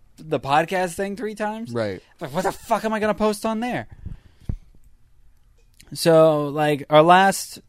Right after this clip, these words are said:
Speaker 1: let's go last five episodes. Seven plays, eight plays, ten plays, twelve plays, eighteen plays.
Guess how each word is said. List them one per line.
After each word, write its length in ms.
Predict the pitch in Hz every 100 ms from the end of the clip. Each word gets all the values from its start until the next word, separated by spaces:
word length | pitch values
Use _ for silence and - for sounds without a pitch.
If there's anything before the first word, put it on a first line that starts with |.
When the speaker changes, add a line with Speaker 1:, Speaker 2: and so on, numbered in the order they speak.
| _ _ -
Speaker 1:
let's 180 | 170 -
go 120 | 180
last 300 | 160 151 -
five 200 | 147 139
episodes. 500 | 123 110 110 - - -
Seven 400 | - 165 175 175
plays, 500 | 180 175 175 175 - _ _ -
eight 260 | 151 143 -
plays, 500 | 135 123 123 127 - _ _ -
ten 300 | 160 151 139
plays, 540 | 131 127 123 123 - _ _
twelve 360 | 143 131 123
plays, 520 | - 123 117 113 113 _ _ _ _ -
eighteen 420 | 139 123 123 110
plays. 400 | 110 104 - -